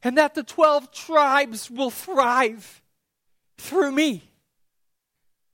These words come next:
You'll change this story, that it won't even be about these brothers."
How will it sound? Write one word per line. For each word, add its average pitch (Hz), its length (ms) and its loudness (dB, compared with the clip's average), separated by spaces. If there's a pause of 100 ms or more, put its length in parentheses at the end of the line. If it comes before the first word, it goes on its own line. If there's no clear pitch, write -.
(1000)
You'll 262 240 0
change 285 500 -6
this 233 200 -10
story, 226 680 -6 (760)
that 277 180 4
it 330 100 2
won't 311 300 2
even 269 380 -2
be 277 280 2
about 269 440 0
these 214 240 -6
brothers." 202 640 -2